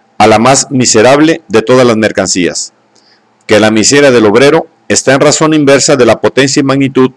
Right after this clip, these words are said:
de su producción, que el resultado necesario de la competencia es la acumulación del capital en pocas manos, es decir, la más terrible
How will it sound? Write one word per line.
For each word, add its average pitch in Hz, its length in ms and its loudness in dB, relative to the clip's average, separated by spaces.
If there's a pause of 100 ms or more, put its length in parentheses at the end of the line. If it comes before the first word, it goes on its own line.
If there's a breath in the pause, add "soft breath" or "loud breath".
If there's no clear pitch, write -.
de 110 120 -2
su 110 160 -4
producción, 95 540 -2 (800 soft breath)
que 110 80 -2
el 107 60 2
resultado 110 560 0
necesario 120 540 0
de 101 100 0
la 92 100 -2
competencia 143 760 -2 (260)
es 127 400 -2
la 104 120 0
acumulación 104 540 -4
del 143 140 0
capital 131 460 -2 (100)
en 110 140 -4
pocas 123 260 -2
manos, 101 480 -6 (500 loud breath)
es 131 140 0
decir, 120 400 -2 (360)
la 104 140 0
más 131 220 -2
terrible 135 560 0